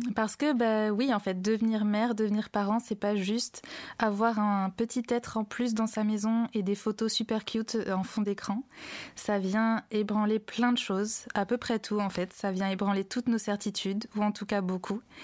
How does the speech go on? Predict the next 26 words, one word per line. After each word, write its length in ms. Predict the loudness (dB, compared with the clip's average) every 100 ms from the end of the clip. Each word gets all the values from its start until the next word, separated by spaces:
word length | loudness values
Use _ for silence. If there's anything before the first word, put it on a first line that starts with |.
| -14 -12 -12 -8
Ça 240 | -2 0
vient 200 | 2 0
toucher 460 | 0 0 2 2 2
à 100 | 0
notre 300 | 0 -2 0
manière 540 | 2 2 4 2 2 0
d'être 380 | 0 -2 -4 -2
au 100 | 0
monde. 380 | 2 2 0 -2 -8 -20 _ -20 _ -20 _ _ -8
Si 200 | -4 -2
tu 140 | 0
veux 120 | 2
en 120 | 4
écouter 360 | 2 0 -2 2
davantage, 600 | 2 2 0 0 0 -2 -8 -14 -8 0
j'ai 160 | 0
fait 180 | 2 2
un 120 | 4
épisode 400 | 2 0 0 0
spécial 480 | -2 -2 0 0 0
sur 160 | 0 0
la 100 | 2
matrescence, 640 | 0 0 -2 0 0 0 -2
c'est 180 | -2
l'épisode 500 | 0 0 0 0 0 0
six, 460 | -2 0 0 -2